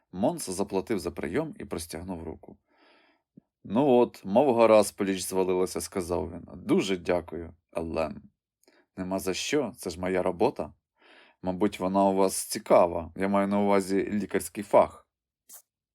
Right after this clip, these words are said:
Елен зиркнула на Маркуса. Вираз обличчя в неї був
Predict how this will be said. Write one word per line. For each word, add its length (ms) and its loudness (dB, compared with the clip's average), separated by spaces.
Елен 460 4
зиркнула 560 0
на 120 -2
Маркуса. 640 -8
Вираз 520 -2
обличчя 500 -2
в 60 -2
неї 220 0
був 300 -4